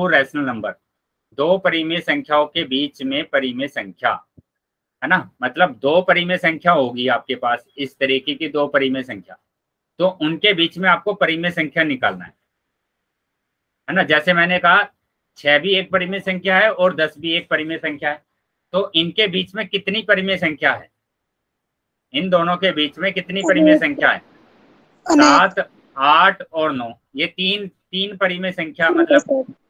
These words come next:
Speaker 1: बहुत सारी संख्या है, लेकिन अगर हम प्राकृतिक संख्या की बात करेंगे तो सात, आठ, नौ,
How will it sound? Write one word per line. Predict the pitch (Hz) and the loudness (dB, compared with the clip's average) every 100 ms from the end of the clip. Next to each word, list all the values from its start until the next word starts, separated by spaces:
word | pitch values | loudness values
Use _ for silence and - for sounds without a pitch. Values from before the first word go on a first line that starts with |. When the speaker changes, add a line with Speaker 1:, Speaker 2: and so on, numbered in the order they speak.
| _ _ | _ _
Speaker 1:
बहुत | 135 175 190 | -2 0 0
सारी | 196 180 190 | 0 0 0
संख्या | 185 170 180 | -4 -2 0
है, | 170 165 190 | 0 -2 -6
लेकिन | 151 143 - | -8 -6 -2
अगर | 160 170 165 | 0 0 0
हम | 180 | -2
प्राकृतिक | 185 156 147 160 - 170 | -2 0 2 0 -4 -8
संख्या | 165 151 156 | -10 -4 -4
की | 156 156 | -4 -4
बात | 139 - | -4 -2
करेंगे | 147 147 170 | -6 -6 -6
तो | 190 | -6
सात, | 180 151 156 147 | 0 2 4 2
आठ, | 147 - | 0 -2
नौ, | 107 | -18